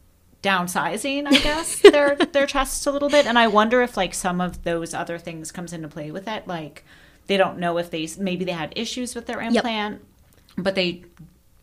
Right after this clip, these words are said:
Speaker 1: aren't gonna take it out completely because of the way it's gonna look.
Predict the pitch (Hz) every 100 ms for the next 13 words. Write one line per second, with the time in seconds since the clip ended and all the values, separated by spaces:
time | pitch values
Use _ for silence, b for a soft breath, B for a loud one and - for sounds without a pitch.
0 | _ _ 180 175 - 180 185 170 175 156
1 | 156 - 165 151 285 247 220 185 - 160
2 | 160 151 - - 160 156 180 262 -